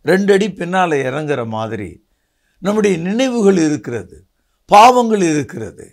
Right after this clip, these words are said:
காயங்கள் இருக்கிறது. How can I forget? என்னால் எப்படி மறக்க முடியும்? மறக்க முடியுமா என்ற ஒரு கேள்வியோட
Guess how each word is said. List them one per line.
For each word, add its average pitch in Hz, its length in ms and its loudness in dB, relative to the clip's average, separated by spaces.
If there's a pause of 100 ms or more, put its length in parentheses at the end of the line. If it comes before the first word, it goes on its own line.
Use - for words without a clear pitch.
(300)
காயங்கள் 226 640 6
இருக்கிறது. 120 600 -4 (840)
How 180 180 0
can 185 220 0
I 135 140 -6
forget? 98 480 -14 (760)
என்னால் 156 320 -2
எப்படி 131 300 -6 (120)
மறக்க 127 400 -8
முடியும்? 95 420 -14 (1080)
மறக்க 233 300 2
முடியுமா 208 500 0
என்ற 208 180 0
ஒரு 165 140 -4
கேள்வியோட 143 600 -4